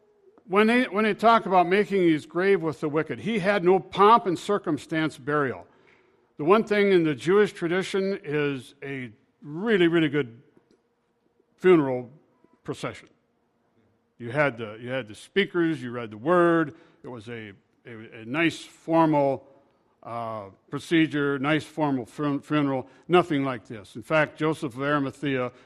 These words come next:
who was, by the, by the way, wealthy, and this verse says, uh,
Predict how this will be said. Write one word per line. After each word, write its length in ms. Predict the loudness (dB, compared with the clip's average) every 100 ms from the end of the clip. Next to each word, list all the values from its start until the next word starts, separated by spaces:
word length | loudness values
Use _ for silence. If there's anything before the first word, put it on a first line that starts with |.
| _
who 120 | -4 0
was, 260 | 0 0
by 220 | -2 -2
the, 120 | 0 -4
by 520 | -10 -18 -10 -4 -2
the 80 | -2
way, 160 | -2
wealthy, 540 | 0 0 0 -4 -10 -10 -18 _
and 160 | -8 -4
this 180 | -4 -6
verse 260 | -4 -4
says, 440 | -2 -2 -2 -4 -14
uh, 360 | -10 -6 -6